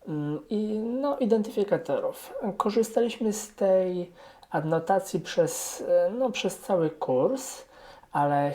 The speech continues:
chciałbym dzisiaj Ci trochę więcej powiedzieć o automatycznym generowaniu, e, identyfikatorów. Okej, ten projekt Eclipse'owy, który tutaj widzisz,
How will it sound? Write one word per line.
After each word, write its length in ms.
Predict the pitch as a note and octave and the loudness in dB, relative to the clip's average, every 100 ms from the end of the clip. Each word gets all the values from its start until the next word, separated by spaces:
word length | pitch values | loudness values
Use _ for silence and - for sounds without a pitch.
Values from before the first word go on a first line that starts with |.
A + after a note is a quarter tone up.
| - | -6
chciałbym 720 | - - - A3+ A3+ G#3+ F#3 | -10 -2 2 4 4 4 0
dzisiaj 440 | A3+ A3 G#3 G3 F3+ | -4 -4 -2 0 -2
Ci 200 | - E3+ | -4 -2
trochę 300 | G3+ - D#3 | 0 2 2
więcej 480 | G3 A3+ F3 D#3+ | 2 0 0 -4
powiedzieć 680 | D3+ D#3+ E3+ E3 D#3+ D#3 - | 0 0 2 0 0 -4 -2
o 340 | E3 D#3+ D#3+ | 0 2 4
automatycznym 840 | F3+ F3+ F3+ E3+ E3 F3 - F3 D#3+ | 4 4 4 2 0 -4 -4 -4 -2
generowaniu, 960 | E3+ E3+ E3 D3 D#3 D3+ D#3 D3+ D3+ - - | 0 2 2 2 0 -2 -2 0 0 -2 -2
e, 120 | E3 | -2
identyfikatorów. 1300 | - E3 E3 D#3+ - E3 F#3+ F#3 C3+ - - - - _ _ _ _ _ _ _ - - _ _ _ - - - - - | -2 0 0 0 -8 -4 -4 -2 -6 -8 -12 -20 -20 _ _ _ _ _ _ _ -20 -20 _ _ _ -20 -20 -20 -20 -8
Okej, 340 | - C#3 C3 B2+ - - - - - | 0 4 4 2 -14 -20 -20 -6 2
ten 220 | C4 A#3+ | 4 4
projekt 400 | G#3 F3+ - - | 4 4 2 -6
Eclipse'owy, 600 | - F3+ F3 G#3+ F3+ E3+ | -2 -2 0 0 2 0
który 260 | - D#3+ | 0 0
tutaj 300 | D3+ F3 D#3 | 0 0 0
widzisz, 560 | C3+ C3 C#3 E3+ G#3+ | 0 -4 0 0 -2